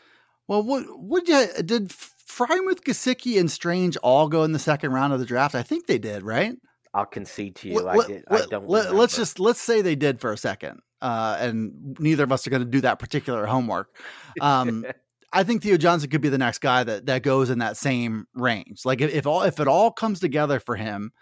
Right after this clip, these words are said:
Speaker 1: uh, you're talking about a player who probably is capable of, of making, um, splash plays that are in the neighborhood of Gesicki, but looks like he's a pretty good and willing blocker, has,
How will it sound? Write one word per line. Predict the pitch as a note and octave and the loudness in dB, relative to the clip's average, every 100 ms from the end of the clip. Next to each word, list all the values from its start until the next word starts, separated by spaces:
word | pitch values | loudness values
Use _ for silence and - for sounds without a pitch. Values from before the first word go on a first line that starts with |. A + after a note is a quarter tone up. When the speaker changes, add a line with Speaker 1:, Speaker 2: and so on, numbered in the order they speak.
| - - _ - | -20 -20 _ -4
Speaker 1:
uh, | B2+ A#2+ | 2 2
you're | C3 C#3 F3+ | 2 2 0
talking | F3 F3 D3+ D#3+ | 4 4 4 -2
about | C#3+ C#3 C3 A2 | 2 2 2 0
a | |
player | C3 D3 C#3+ C#3 B2 | -6 0 0 2 0
who | B2+ B2+ - | 0 -2 -2
probably | - A#3+ D#4 - D#4 | 0 4 4 4 0
is | C4+ | 0
capable | C4+ C#4 C4 C4+ C4 G3+ | 0 0 2 2 4 4
of, | F#3 E3 C3+ - | 4 2 0 -2
of | D#3+ C#3 A#2 | 0 0 0
making, | D3 D#3+ F3+ G3 F3 D#3+ _ - - - | 2 2 2 0 0 -2 _ -20 -20 -6
um, | B2+ C3 B2 | -2 0 -2
splash | - C#3 D3 E3 - | -4 2 2 2 2
plays | F3+ D3 | 2 4
that | D3 | 4
are | |
in | C#3 | 4
the | B2 | 4
neighborhood | C3 E3 F3+ E3 F3+ | 2 4 4 4 4
of | E3 | 2
Gesicki, | D3+ - F3 F#3 D#3 | 0 -2 -2 -2 -2
but | C#3+ | -2
looks | C#3 A3 - | 2 0 0
like | A3+ - | -4 -2
he's | F#3+ | -4
a | E3+ D3+ | -2 0
pretty | - F3 D#3+ | 0 0 -2
good | A#2+ E3 E3 | 0 -2 0
and | C#3 | 0
willing | C#3 D3 C3 | 0 0 0
blocker, | A2 B2 C3+ C#3+ C#3 C3+ - - - | 0 0 0 0 -4 -4 -14 -20 -20
has, | - E3+ G3+ A3+ G3 D#3 | -4 0 2 2 -2 -8